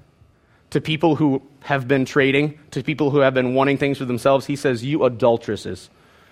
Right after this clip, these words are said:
do you not know if friendship with the world is hostility towards God?" Or do you think the scripture speaks to no purpose when he says he jealously desires the Spirit that he made to live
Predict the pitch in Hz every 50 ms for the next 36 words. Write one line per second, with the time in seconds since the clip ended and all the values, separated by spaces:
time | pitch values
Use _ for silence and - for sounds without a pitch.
0 | _ _ _ _ _ _ _ _ _ - 156 160 156 147 151 147 139 139 135 123
1 | - - 151 147 147 - 175 156 - 147 147 139 127 113 107 120 127 123 127 123
2 | 120 113 - 120 107 - - - 120 120 123 120 123 123 - - 110 104 95 -
3 | - 82 78 78 80 - _ _ _ _ _ _ _ _ _ _ _ _ _ _
4 | _ _ _ _ _ _ _ _ _ _ _ _ _ _ _ _ _ _ _ _
5 | _ _ _ _ _ _ _ _ _ 127 131 131 127 123 156 160 147 - 160 -
6 | 143 120 - - 170 - - - 123 - - 151 139 - - 147 135 117 110 -
7 | - 175 165 - 135 110 - - 120 117 117 - 135 113 - - 120 110 104 117
8 | 139 139 151 147 143 147 - 143 139 123 120 117 110 120 127 127 123 120 110 110
9 | - - - - 156 147 135 113 104 117 113 - - 175 175 165 160 151 143 143
10 | 135 139 - 143 127 127 139 135 135 120